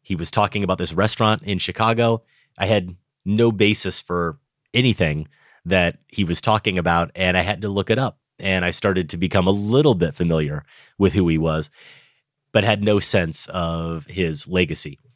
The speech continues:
Late in the film and late in Trotter's life, we see Trotter being recognized at some culinary event or conference, and Anthony Bourdain is there. The doc tells us that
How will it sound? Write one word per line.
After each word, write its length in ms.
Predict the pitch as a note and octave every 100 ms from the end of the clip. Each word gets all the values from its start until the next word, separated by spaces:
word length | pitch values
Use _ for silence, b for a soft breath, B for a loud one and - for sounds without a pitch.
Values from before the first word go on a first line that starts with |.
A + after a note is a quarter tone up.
| _ _ _ -
Late 240 | G2 A2+
in 60 | C#3+
the 100 | D3+
film 360 | C#3+ C#3 D#3+ - _ _ -
and 260 | G2+ F2+
late 280 | F#2 G2+ G#2+
in 260 | G#2 G2 F2
Trotter's 380 | - G2+ F#2 F2
life, 260 | F2+ G#2+
we 120 | G2+
see 200 | F#2 A2
Trotter 320 | F#2+ G#2+ F#2+ G2
being 300 | F#2 F2 E2+
recognized 720 | E2+ G#2+ A2 G#2 A2 A2+ -
at 260 | F#2+ E2+
some 340 | - G2+ F2+ F2+
culinary 520 | - F#2+ F#2+ F#2+ F2+
event 340 | D#2+ E2+ F2+ E2
or 60 |
conference, 540 | - F2 E2+ A2 A2+ - B B B
and 100 | G2+
Anthony 340 | A2+ G#2+ G2+
Bourdain 420 | F2+ F2+ E2 F2+
is 160 | F2 D2
there. 200 | D2 C#2 b b b b b
The 80 | G#2
doc 260 | A#2+ C3+ -
tells 340 | - A2 G#2
us 200 | A2+ -
that 260 | G2 F2+